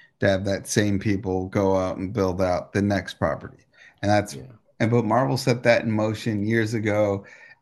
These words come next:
Speaker 1: and so that's why it's hard to jump in now, right?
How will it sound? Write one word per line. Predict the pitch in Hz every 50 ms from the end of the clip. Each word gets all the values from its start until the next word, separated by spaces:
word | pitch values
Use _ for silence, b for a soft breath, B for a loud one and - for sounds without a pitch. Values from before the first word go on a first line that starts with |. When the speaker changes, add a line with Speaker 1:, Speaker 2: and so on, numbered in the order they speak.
| _ -
Speaker 1:
and | 113 104 95 98
so | - 113 107
that's | 104 107 104 98 -
why | 113 104 98 98 95 95 92 95 98 - - -
it's | 104 95 - -
hard | - 107 104 98 104
to | 101 98
jump | 98 120 101 95 92 - 95
in | 90 90
now, | 87 85 78 65 67 85 85 85
right? | 95 95 95 92 87 -